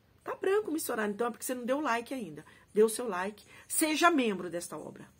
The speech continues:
Faça um propósito com Deus. "Senhor, eu vou ser membro da Live da Fé e o Senhor vai me honrar."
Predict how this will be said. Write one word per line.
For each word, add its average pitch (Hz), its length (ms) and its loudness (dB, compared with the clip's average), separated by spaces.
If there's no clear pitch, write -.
Faça 330 320 -2
um 349 60 -2
propósito 208 480 0
com 190 120 -6
Deus. 170 200 -4
"Senhor, 208 420 2
eu 196 80 0
vou 208 140 0
ser 240 180 -2
membro 208 460 0
da 190 140 -4
Live 226 340 -2
da 277 140 -4
Fé 196 280 -4
e 208 80 -2
o 208 60 -6
Senhor 208 380 -2
vai 202 160 -6
me 208 120 -4
honrar." 214 400 -10